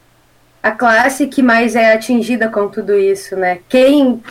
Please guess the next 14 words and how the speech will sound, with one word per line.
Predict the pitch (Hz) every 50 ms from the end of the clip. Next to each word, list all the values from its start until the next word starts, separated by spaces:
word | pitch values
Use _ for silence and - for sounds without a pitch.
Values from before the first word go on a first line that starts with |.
| - _ _ _ _
qual | 226 226 240 240
parte | 240 240 233 233 - 247
da | 226 226
população | 240 240 233 - 240 240 226 220 226 226 - 226 220 226
mais | 233 214 208 214 214 220 190 208
é | 196 180 180
atingida? | 180 180 - - 196 190 185 160 - 131 131 - _ - _ _ _ _ _ _ _ _ - - _ _ _ - _ _ _ _ _
Ah, | - - - - _ - 208 208 208
então | 220 226 226 240 240 254
é | 262
muito | 254 254 262 269 294
importante | 254 - 277 262 - - 226 247 247 - 302
que | 311 - 302 285
se | 285 - - 285 294 294 302 311 311 302 277